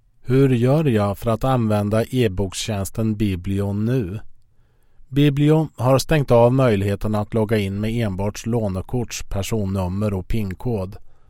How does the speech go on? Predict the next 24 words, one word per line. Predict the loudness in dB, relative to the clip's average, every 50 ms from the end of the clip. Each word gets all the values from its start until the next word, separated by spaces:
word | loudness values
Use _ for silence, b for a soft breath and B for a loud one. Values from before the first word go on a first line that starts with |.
| _ _ -10
För | -4 -2
att | -2 0 0
använda | 0 0 2 0 0 0 0 0 0
tjänsten | 0 0 0 0 0 0 -2 -4 -4 -2
behöver | 0 2 2 2 0 -2
du | -4 -4
skapa | -4 -2 -2 -2 -2 0 -2 -4
en | -4 -4
inloggning | -4 -2 0 0 0 0 0 0 0 -2 -4 -2 -2 -2 -2 -2 -4 b b b b b
som | -8 -4 -2 0
baseras | 0 0 0 0 0 0 0 0 0 -2 -2 -4
på | -6 -6 -4
din | -4 -4 -6 -6 -8 -8
e-post. | -6 -4 -2 -2 -4 -4 -4 -4 -4 -4 -4 -6 -8 -12 -12 -12 -12 -12 -12 -12 -14 -20 _ _ _ _ -20 _ _ _ _ _ _
Hos | _ -8 -4 -2 -2 -2 -2 -4 -4 -2
Biblio | 0 0 0 0 0 2 4 4 4 4
finns | 2 0 -2 -2 0 0 0
en | 0 0 0
beskrivning | 0 0 -2 -2 -4 -2 -2 -2 -2 -2 -4 -2 -2 0 0 0 -2 -2
för | -2 -2 -2 0
hur | 0 -2 -2 -2
du | -2 -4
går | -4 -4 -4 -4 -4
tillväga. | -6 -6 -6 -4 -2 -2 -2 -2 -2 -4 -4 -4 -4 -4 -4 -6